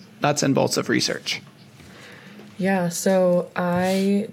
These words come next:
Speaker 2: did my undergraduate degree at Penn State University, and for a while I just studied neuroscience and was really into neurology and everything to do with the brain. And I had never even heard of biomechanics. And so come my senior year, I had decided to take a gap year from going to medicine,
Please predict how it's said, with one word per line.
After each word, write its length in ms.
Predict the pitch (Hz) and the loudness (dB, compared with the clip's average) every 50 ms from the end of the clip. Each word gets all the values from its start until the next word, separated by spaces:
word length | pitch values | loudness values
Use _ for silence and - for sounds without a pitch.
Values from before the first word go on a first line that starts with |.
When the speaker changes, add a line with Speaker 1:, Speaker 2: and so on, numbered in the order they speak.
| - | -6
Speaker 2:
did 120 | - 190 170 | -4 -2 0
my 140 | 180 180 175 | 0 0 0
undergraduate 580 | 175 170 170 175 175 170 165 160 165 165 165 | 0 0 0 0 2 0 2 2 0 0 0
degree 380 | 165 165 160 165 160 160 160 160 | -2 -4 -6 -4 -4 -2 -2 -2
at 220 | 156 151 - - | -2 -2 -4 -6
Penn 180 | - 165 160 156 | -6 -6 -4 -6
State 340 | 151 - - 156 156 165 185 | -6 -4 -2 -2 -2 -2 -2
University, 680 | 175 170 170 170 175 175 175 - 180 185 185 190 190 | -2 -2 0 0 -2 -2 -4 -4 -4 -2 -2 0 0
and 260 | 185 170 160 160 156 - - - - - - - - | 0 -2 -2 -4 -6 -10 -10 -8 -8 -8 -6 -6 -8
for 160 | - - 190 185 | -4 -2 0 2
a 80 | 170 | 2
while 360 | 156 156 160 160 156 156 156 | 2 2 2 2 2 2 2
I 120 | 156 151 151 | 2 0 0
just 300 | 151 165 156 151 - - | 0 -2 -4 -4 -4 -6
studied 380 | - - 156 156 156 151 147 | -2 -2 0 0 0 -4 -4
neuroscience 640 | 156 156 151 156 160 - 170 160 160 170 170 - - | -2 -2 -2 -2 -2 -2 -2 0 0 -2 -4 -6 -8
and 120 | 165 156 | -6 -4
was 160 | 151 151 147 | -4 -4 -2
really 240 | 156 156 151 156 156 | 0 0 0 0 0
into 640 | 147 151 151 - - 160 151 147 147 147 151 156 - - - - - - - | -2 -4 -4 -6 -6 -6 -6 -4 -4 -4 -6 -8 -8 -10 -16 -18 -18 -12 -6
neurology 580 | 156 160 160 165 160 160 160 151 156 156 156 151 | -2 0 2 2 2 2 0 0 -2 -2 0 0
and 180 | 151 143 139 - - | -2 -2 -4 -4 -4
everything 320 | 156 156 160 143 160 156 | -4 -2 -2 -2 -2 -4
to 80 | 147 143 | -4 -4
do 140 | - 143 143 | -4 -4 -4
with 100 | 147 139 | -4 -6
the 80 | - | -6
brain. 400 | - - 151 151 147 151 147 143 139 - - - - - - - - - - | -4 -4 -2 -2 -2 -2 -4 -6 -8 -10 -16 -18 -18 -18 -18 -20 -18 -10 -6
And 280 | - 175 170 165 165 165 | -2 0 2 2 2 0
I 80 | - 170 | 0 0
had 160 | 170 190 185 | 2 2 2
never 260 | 175 180 175 160 165 | 2 2 2 2 0
even 200 | 170 160 156 160 | 0 0 0 -2
heard 220 | 151 151 165 165 175 | 0 2 2 4 4
of 60 | 170 | 4
biomechanics. 720 | 190 190 196 202 202 - 233 233 262 262 - - - - - | 2 2 2 2 2 2 0 0 -2 -4 -8 -14 -16 -12 -6
And 200 | - 185 185 175 | -2 0 0 0
so 520 | 170 - - 175 175 170 165 165 165 160 - - - - - - - - - | 0 0 2 2 4 6 6 4 4 2 -2 -6 -14 -16 -16 -18 -18 -16 -6
come 260 | - - 202 202 202 | 0 2 4 6 6
my 200 | 202 190 185 185 | 6 4 4 2
senior 420 | 175 - - 196 185 185 180 180 175 | 0 0 0 0 2 2 2 2 2
year, 460 | 170 165 170 170 170 165 165 160 - | 0 2 2 4 6 6 6 4 4
I 60 | - | 2
had 160 | 170 180 170 160 | 2 2 2 0
decided 440 | 165 - - 165 165 165 165 165 - | 0 0 2 4 4 4 4 2 0
to 120 | - - | -4 -6
take 420 | - 180 170 165 165 165 - - - | -2 0 0 0 0 -2 -4 -2 0
a 60 | 170 | 2
gap 320 | 170 165 151 147 143 - | 2 2 0 0 0 0
year 200 | 170 160 160 165 | 2 4 4 4
from 260 | 160 - 170 156 156 | 2 0 -2 0 2
going 220 | 151 156 151 156 151 | 2 2 2 2 0
to 40 | 151 | 0
medicine, 580 | 151 151 160 175 - - 208 208 214 208 202 | 0 0 0 0 2 2 4 4 4 2 0